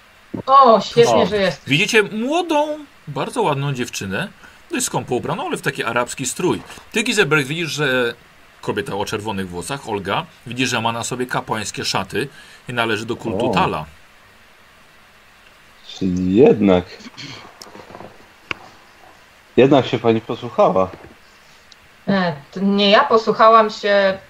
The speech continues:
Speaker 1: pana, panie Giselbrecht, tylko posłuchałam głosu Boga, który od dawna już do mnie mówił przez zwierzęta i wszystko, co było w lesie.
Speaker 4: O, no,
Speaker 1: Ale mieliście rację.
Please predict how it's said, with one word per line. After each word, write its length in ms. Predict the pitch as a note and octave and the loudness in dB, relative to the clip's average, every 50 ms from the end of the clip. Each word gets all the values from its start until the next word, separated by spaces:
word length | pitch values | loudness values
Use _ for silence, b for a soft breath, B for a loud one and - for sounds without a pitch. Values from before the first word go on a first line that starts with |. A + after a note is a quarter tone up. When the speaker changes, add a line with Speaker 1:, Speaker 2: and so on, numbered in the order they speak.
| _ _ - G3+ G3+ G3 - - - - - - - - - - - - - - - | _ _ -20 -16 -14 -12 -12 -10 -10 -10 -10 -12 -14 -18 -20 -20 -20 -20 -20 -4 2
Speaker 1:
pana, 280 | - B3 D#4 - G3 E3+ | 4 6 6 6 6 4
panie 260 | D#3 G3 F#3+ F#3+ G3 | 4 2 2 2 2
Giselbrecht, 680 | F#3 F3 G3 F#3+ G3 G3 F#3 D#3+ F#3 G3 G#3 A#3 - | 0 0 0 2 2 2 2 2 4 4 4 2 2
tylko 220 | - A#3+ A3 A#3+ A#3 | -2 -4 -2 -2 0
posłuchałam 560 | A#3 A#3 A3 - A#3+ A3 A3+ F#3+ F3 F3 E3+ | 0 0 0 0 0 2 4 4 4 4 2
głosu 640 | D3 F3 F3 E3+ - - F#3+ G3+ G3+ G3+ G3+ G3 - - | 0 -2 -2 -2 -2 -4 -2 2 2 2 2 0 0 4
Boga, 340 | A3 C#4+ E4+ - G#3+ F3+ | 6 6 6 6 4 2
który 220 | - - - G#3 F#3+ | 0 0 -2 0 0
od 100 | F3 D#3+ | 0 2
dawna 300 | B3+ D4 - A#3 G3 F3 | 0 0 2 2 0 0
już 120 | F3 F3+ | 0 0
do 120 | - F3 E3+ | 0 0 0
mnie 160 | F3 E3+ E3+ | 0 0 0
mówił 300 | E3+ E3+ D#3 E3 E3+ F3 B B B B B | 0 0 -2 -2 -4 -6 B B B B B
przez 200 | - G#3+ G3 F3+ | 2 2 2 2
zwierzęta 800 | F3+ F#3 E3+ G3 G3 G#3 D#4 D#4+ B3 A3+ - F#3 F3 F3 E3+ E3 | 0 0 2 2 4 6 6 4 4 2 0 2 2 4 2 2
i 280 | E3+ E3+ F3 E3+ F3 - B B B B B B | 0 -2 -4 -4 -6 -8 B B B B B B
wszystko, 320 | - - B3 A#3+ - B3+ | -4 -2 -2 0 4 2
co 120 | A#3 C4+ B3+ | 4 4 4
było 180 | G#3+ B3+ C4 | 6 6 6
w 40 | B3+ | 6
lesie. 360 | B3+ A3 E3 D3 - E3+ E3 - - - - - - - - - - - - - - - | 4 2 0 0 -2 -4 -6 -6 -8 -14 -20 -20 -20 -20 -20 -20 -20 -20 -20 -20 -16 -10
Speaker 4:
O, 220 | C3 C3 A#2+ G2+ F#2 F#2 - | -8 -6 -6 -6 -6 -8 -8
no, 140 | - G#2+ G#2+ G#2 - _ B B B B B B | -6 -6 -6 -6 -8 _ B B B B B B
Speaker 1:
Ale 240 | - A3 B3+ E4+ G#4 | 4 6 6 6 4
mieliście 340 | B4+ G#3+ F#3+ A3 - F#4 E4+ | 4 2 2 0 0 0 2
rację. 320 | G#3+ E3 - - F#3 F#3 | 2 0 0 -2 -8 -10